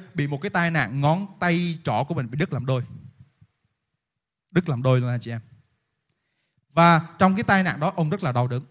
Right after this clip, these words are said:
Thì khi mà người ta đưa vào bệnh viện đó, thì vì cái ngón tay đã bị đứt làm đôi,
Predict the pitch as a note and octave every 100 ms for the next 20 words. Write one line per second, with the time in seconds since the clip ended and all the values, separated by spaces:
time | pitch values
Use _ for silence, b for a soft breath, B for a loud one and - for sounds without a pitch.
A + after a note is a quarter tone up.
0 | - - - _ _ _ _ _ _ _
1 | _ _ _ E3+ D#3 D3+ - - G3+ G3+
2 | F3 D3+ C#3+ C3+ C#3+ - _ _ D3+ D3
3 | E3+ F3+ F#3+ F3+ D3+ C#3+ C#3+ C3 E3 F#3
4 | - D#3 C#3 C3 C3+ G3 F3 F#3+ F#3 F3
5 | D#3 C#3 C#3 E3+ F3+ A#2+ C3 C#3+